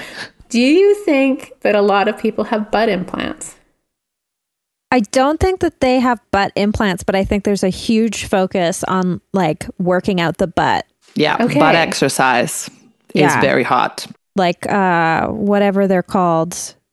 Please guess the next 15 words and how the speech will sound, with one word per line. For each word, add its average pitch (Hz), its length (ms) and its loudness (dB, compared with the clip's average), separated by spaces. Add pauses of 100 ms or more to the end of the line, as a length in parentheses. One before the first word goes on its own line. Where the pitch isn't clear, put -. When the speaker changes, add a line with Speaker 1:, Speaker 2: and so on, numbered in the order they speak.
(120)
Speaker 3:
where 196 140 0
you, 185 200 2
like, 180 480 -2 (640)
lay 190 540 0 (260)
on 185 280 0
your 180 140 0
front 170 460 -2
and 190 160 0
then, 180 120 0
like, 175 220 -4
lift 175 460 -2
your, 180 180 -2 (600)
your 190 200 0
legs 175 380 -4
up 196 180 0